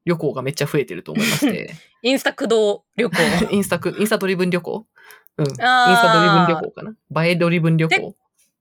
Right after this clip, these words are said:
Speaker 1: うん。
Speaker 2: うん。てか、あれですよね。なんか全ての消費行動がインスタドリブンにハックされかけてるから、
Speaker 1: うん。
Speaker 2: 旅行なんかさ、
Speaker 1: <laughs> そうね。
Speaker 2: なおさらですよね。
Speaker 1: あの、それはまあね、なおさら。いや、それで、
Speaker 2: うん。
Speaker 1: ちょっとね、えっと、まあ、先に言うと、えっと、一番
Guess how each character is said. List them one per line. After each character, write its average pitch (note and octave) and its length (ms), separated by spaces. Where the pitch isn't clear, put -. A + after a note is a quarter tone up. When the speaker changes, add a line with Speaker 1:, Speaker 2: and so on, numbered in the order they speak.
Speaker 1:
う G3+ 60
ん。 F#3+ 320
Speaker 2:
う - 40
ん。 E3+ 40
て - 140
か、 D#3+ 220
あ D#3+ 40
れ F3 80
で C4 100
す D4 120
よ A3 80
ね。 E3 180
な F#3+ 80
ん F#3+ 40
か - 60
全 E4 320
て G3 100
の E3+ 120
消 G#3 240
費 G3+ 160
行 G3 260
動 D#3 140
が D3+ 80
イ F3+ 80
ン G3 100
ス G3 80
タ G3+ 120
ド G3 100
リ G3 120
ブ E3+ 120
ン D#3 40
に D3+ 60
ハ D#3 140
ッ - 20
ク - 120
さ E3+ 120
れ D#3 120
か E3+ 120
け E3 100
て D3+ 120
る D3+ 80
か D3 140
ら、 C#3+ 280
Speaker 1:
う G3 40
ん。 - 160
Speaker 2:
旅 G3+ 100
行 C4 240
な E3+ 100
ん D3+ 60
か E3 120
さ、 F#3+ 120
Speaker 1:
<laughs> - 0
そ F#3+ 40
う - 20
ね。 F3+ 60
Speaker 2:
な F#3 120
お G3+ 40
さ E3+ 120
ら D#3 100
で C#3+ 80
す E3+ 60
よ G#3 40
ね。 G3+ 40
Speaker 1:
あ F#3+ 40
の、 - 40
そ - 20
れ - 0
は - 0
ま - 60
あ - 20
ね、 D3 180
な C#3+ 120
お D3+ 80
さ D#3 100
ら。 C3+ 60
い C#3 100
や、 F3 80
そ C4+ 100
れ C#4 80
で、 G#3+ 360
Speaker 2:
う - 20
ん。 E3 40
Speaker 1:
ち E3+ 60
ょ - 20
っ - 20
と E3 100
ね、 D3 380
え D#3+ 100
っ D#3+ 60
と、 D3 400
ま E3+ 220
あ、 D#3+ 60
先 F3+ 200
に A3 80
言 G3 80
う D#3+ 40
と、 C3+ 100
え C3+ 60
っ C3+ 40
と、 C3+ 280
一 - 180
番 C#4+ 520